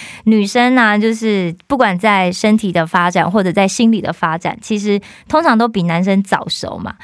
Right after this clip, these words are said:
所以其实大部分女生都约约知道这个男生对自己是不是有意思的。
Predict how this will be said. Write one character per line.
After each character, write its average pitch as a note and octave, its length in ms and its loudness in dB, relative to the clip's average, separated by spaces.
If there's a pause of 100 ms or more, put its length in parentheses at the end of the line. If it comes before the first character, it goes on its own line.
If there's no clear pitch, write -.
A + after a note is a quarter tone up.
(220)
所 - 120 -2
以 G#4 80 2
其 C4 220 -2
实 C#4+ 140 -4
大 F#4+ 180 -2
部 F#4+ 100 -2
分 E4+ 280 2
女 G#3 120 2
生 C#4 300 -2
都 D4 380 2 (540)
约 F#4 440 2
约 F#4+ 380 2
知 D4+ 320 -4
道 C4 400 2
这 G#3 160 -2
个 F4 80 4
男 A3+ 240 2
生 A#3+ 240 2
对 B3 160 2
自 A#3 160 -6
己 E3+ 100 -4
是 E3 180 -8
不 F3+ 60 -4
是 F3+ 220 -6
有 D3+ 200 -4
意 F3+ 220 -4
思 D#3 260 -12
的。 F2+ 240 -12